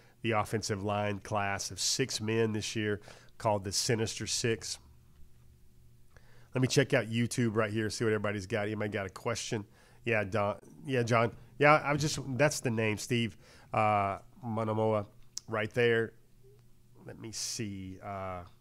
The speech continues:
here's a good question. Uh,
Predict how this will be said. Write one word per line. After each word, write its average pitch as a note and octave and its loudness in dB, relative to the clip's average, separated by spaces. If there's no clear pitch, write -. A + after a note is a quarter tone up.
here's G#3+ 4
a F#3 6
good C3+ 6
question. - 0
Uh, A2+ 0